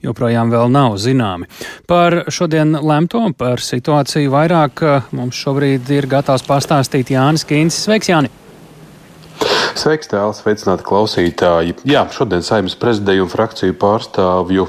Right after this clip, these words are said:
Speaker 2: lēmumu, eh, pieņemšana par valsts prezidenta vēlēšanām, eh, tam bija vajadzīgas vien dažas minūtes, un, eh, vienošanās, eh, tātad paredz konkrētus datumus, un, eh,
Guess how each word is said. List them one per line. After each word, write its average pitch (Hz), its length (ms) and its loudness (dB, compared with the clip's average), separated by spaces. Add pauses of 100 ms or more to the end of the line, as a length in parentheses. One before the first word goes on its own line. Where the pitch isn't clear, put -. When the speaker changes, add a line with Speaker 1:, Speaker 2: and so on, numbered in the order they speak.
Speaker 2:
lēmumu, 95 640 0
eh, - 720 -6
pieņemšana 104 640 0
par 101 160 0
valsts 104 320 0
prezidenta 101 400 0
vēlēšanām, 107 840 0 (120)
eh, - 180 -6 (760)
tam 113 180 0
bija 95 160 2
vajadzīgas 95 460 0
vien 90 160 2
dažas 92 360 0
minūtes, 82 760 -2
un, 82 280 2
eh, 87 140 2 (640)
vienošanās, 95 720 0 (200)
eh, 90 300 4 (220)
tātad 90 340 -2
paredz 95 320 0
konkrētus 104 500 -2
datumus, 117 720 -2
un, 104 280 2
eh, 104 160 2